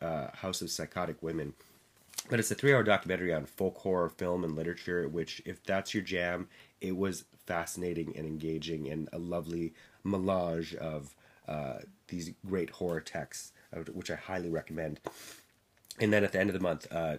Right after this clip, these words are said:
I'm covering several films for Japan Cuts, uh, in New York, uh, which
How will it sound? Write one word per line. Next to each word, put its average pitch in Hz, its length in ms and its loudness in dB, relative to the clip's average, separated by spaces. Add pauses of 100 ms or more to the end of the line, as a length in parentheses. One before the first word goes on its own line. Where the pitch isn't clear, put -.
I'm 85 120 -6
covering 87 300 -2
several 82 440 -2 (140)
films 87 300 -2
for 78 260 -2
Japan 90 460 -2
Cuts, - 420 -4 (500)
uh, 78 300 0
in 82 240 -2 (160)
New 92 140 0
York, 85 460 -2 (400)
uh, 80 100 0
which 80 480 -4